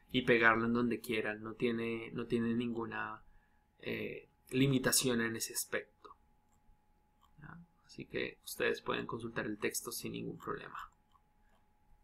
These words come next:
Y guardar el P D F. Acá,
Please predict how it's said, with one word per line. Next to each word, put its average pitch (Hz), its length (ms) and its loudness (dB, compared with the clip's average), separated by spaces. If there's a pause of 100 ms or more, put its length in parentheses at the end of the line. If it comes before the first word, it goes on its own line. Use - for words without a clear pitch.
(120)
Y 151 160 8
guardar 139 500 12
el 131 160 4
P 135 80 8
D 139 240 10
F. - 280 2 (480)
Acá, 135 420 -2